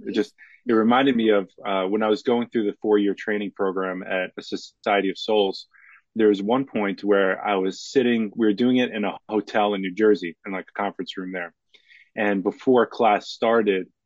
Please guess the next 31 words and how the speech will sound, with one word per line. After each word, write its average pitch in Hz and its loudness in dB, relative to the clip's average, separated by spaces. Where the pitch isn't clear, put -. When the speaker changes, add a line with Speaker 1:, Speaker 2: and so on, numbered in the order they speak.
Speaker 2:
I 104 2
was 98 -4
sitting 117 0
in 104 -4
the 98 -4
lobby 101 2
and 101 -8
I 95 -6
had 95 -6
a 95 -6
bag 127 0
next 87 -14
to 98 -12
me. - -20
And 120 -6
one 123 -2
of 110 -6
the 104 -2
bellmen 107 0
came 101 -6
up 131 -4
to 107 -6
me 90 -8
and 110 -6
asked, 110 -4
uh, 95 -2
if 104 -8
that 104 -2
was 90 -12
my 95 -6
bag. 113 -4